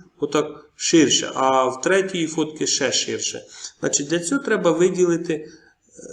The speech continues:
спочатку ліве крило і витягнути, трансформувати, потім праве крило і трансформувати. І так, знов беремо оцей ось інструмент, е, многольне ласо, виділяємо ліве,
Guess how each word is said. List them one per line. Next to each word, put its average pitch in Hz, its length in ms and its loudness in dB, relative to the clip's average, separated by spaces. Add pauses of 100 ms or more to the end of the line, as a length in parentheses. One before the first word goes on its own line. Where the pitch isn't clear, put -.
(240)
спочатку 151 640 0
ліве 220 580 -2
крило 147 360 6
і 135 60 6
витягнути, 127 600 2
трансформувати, 127 960 -2
потім 185 320 -2
праве 117 420 -2
крило 117 240 -4
і 113 40 -4
трансформувати. 117 1000 -6 (720)
І 165 80 -4
так, 135 260 6
знов 175 280 6
беремо 139 500 4
оцей 135 460 0
ось 123 200 -6 (1300)
інструмент, 123 1000 -2 (320)
е, 175 40 -8 (300)
многольне 165 640 2
ласо, 156 500 -4 (280)
виділяємо 165 720 2 (120)
ліве, 175 580 0